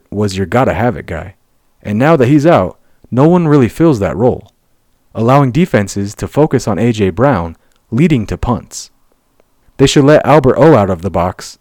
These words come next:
and give him a shot. I liked him here in Denver. Or maybe they can figure out how to get Zach Ertz back in the building.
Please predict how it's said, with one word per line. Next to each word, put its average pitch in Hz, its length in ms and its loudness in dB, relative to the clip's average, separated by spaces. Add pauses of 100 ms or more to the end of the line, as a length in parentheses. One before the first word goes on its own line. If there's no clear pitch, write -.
and 104 140 -6
give 151 140 4
him 151 140 2
a 98 60 -2
shot. - 400 -8 (400)
I - 80 -2
liked 151 240 2
him 175 180 2
here 131 160 2
in 98 60 -2
Denver. 87 440 -2 (380)
Or 160 400 4
maybe 170 260 2
they 165 120 2
can 147 100 -2
figure 135 300 2
out 123 180 4
how 127 120 -2
to 113 100 0
get 117 240 0
Zach 107 300 -2
Ertz 143 260 0
back 95 260 -2
in 95 60 -8
the 87 100 -8
building. 92 360 -4